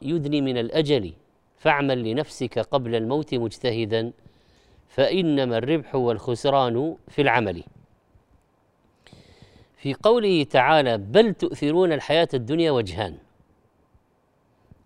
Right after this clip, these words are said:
أحدهما أن المراد بها الكفار، فيكون معناها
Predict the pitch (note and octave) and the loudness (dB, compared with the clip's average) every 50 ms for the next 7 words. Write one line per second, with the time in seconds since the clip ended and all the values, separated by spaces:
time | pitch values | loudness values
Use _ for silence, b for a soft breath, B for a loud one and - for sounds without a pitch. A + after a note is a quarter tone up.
0 | _ _ _ _ _ _ _ _ - - C3+ C3 - D#3 D#3 F3 B3 A#3+ A3 F3+ | _ _ _ _ _ _ _ _ -6 -4 -2 0 0 0 2 2 2 4 4 4
1 | E3+ D#3 D3 - D3 D3 C#3+ C3+ C3+ D3 E3 F3+ F#3 E3+ C#3+ D3 F3 E3 D3+ C3+ | 4 4 2 2 0 0 0 0 0 2 4 4 4 4 4 2 2 2 2 2
2 | - - B2 - - - - C#3 B2+ G2+ - - - - _ _ _ _ _ _ | 0 -4 -6 -6 -4 2 6 8 8 8 6 2 -8 -20 _ _ _ _ _ _
3 | _ _ _ _ _ _ _ _ _ _ _ _ _ _ _ _ _ _ _ _ | _ _ _ _ _ _ _ _ _ _ _ _ _ _ _ _ _ _ _ _
4 | _ _ _ - B2+ C3 C3+ C3 B2+ - - G3 G3 F3+ E3 C#3+ C#3 C3+ - _ | _ _ _ -2 0 2 2 0 0 0 0 2 4 4 4 2 0 -2 -4 _
5 | - - A#2 B2 A2+ B2+ C3 D3 D#3 D3 A#2 A2 G#2+ G#2+ A#2 C3 | -8 -6 -4 -4 -2 0 0 2 2 2 0 0 -2 -2 -4 -4